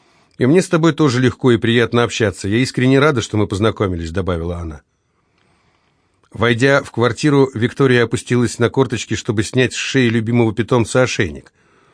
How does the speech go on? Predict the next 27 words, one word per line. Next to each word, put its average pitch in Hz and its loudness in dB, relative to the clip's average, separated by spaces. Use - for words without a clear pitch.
Сквозь - 0
кухонное 123 2
окно 127 2
в - -16
коридор 113 0
проникали 110 0
лучи 110 0
утреннего 120 2
солнца. 101 -2
Девушка 113 0
на 113 4
мгновение 110 2
зажмурилась. 110 2
Лабрадор, 120 2
заметив 113 0
это, 110 -2
лизнул 110 2
ее 107 0
в 101 -2
лицо 120 0
и 123 -2
попытался 117 -2
вырваться. 92 -2
"Чарли!" — 127 0
смеясь 101 0
воскликнула 98 -4
хозяйка. 95 -4